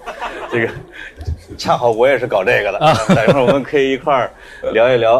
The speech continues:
Speaker 1: 奥本老师他的精神问题，
Speaker 2: <laughs>
Speaker 1: 对吧？这个，那，那因为很多人其实是先看完电影来的，就是谁先把电影看完了已经？啊，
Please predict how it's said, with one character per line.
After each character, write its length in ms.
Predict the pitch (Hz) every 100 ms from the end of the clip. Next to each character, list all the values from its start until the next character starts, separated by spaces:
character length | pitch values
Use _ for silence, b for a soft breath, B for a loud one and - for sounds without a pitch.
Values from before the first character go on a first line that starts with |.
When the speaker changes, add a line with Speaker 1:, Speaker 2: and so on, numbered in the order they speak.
| 127
Speaker 1:
奥 160 | 147 131
本 160 | 113
老 160 | 113 92
师 480 | - 104 101 104 113
他 140 | - 110
的 280 | 113 104 98
精 220 | 170 190
神 180 | 151 113
问 180 | 104 92
题， 100 | 160 208
Speaker 2:
<laughs> 80 | -
Speaker 1:
对 140 | 101
吧？ 80 | 101 139 - B B B -
这 140 | 131
个， 240 | 120 117 113
那， 240 | 156 170
那 320 | 165 185 165 160 - -
因 120 | 185
为 160 | 196
很 160 | 139 107
多 140 | 123
人 80 | 160
其 260 | 160 - 175
实 160 | 151
是 140 | 151 156
先 220 | - 160
看 300 | - 190 139
完 380 | 110 107 123 131
电 220 | 131 160
影 200 | 113 92
来 180 | 87 92
的， 240 | 104 95 95 _ _
就 160 | - 135
是 260 | 127 117
谁 460 | 107 - 110 117 143
先 420 | 139 - 151 156 - - _ _ -
把 140 | 107
电 200 | 101 151
影 120 | 110
看 180 | 95 131
完 160 | 104 101
了 160 | 107
已 100 | 101 87
经？ 140 | 87 85 _ _ _ _ _ _ _ _ _ _ _ _ _ _ _ _ _ - _ -
啊， 320 | - 110 117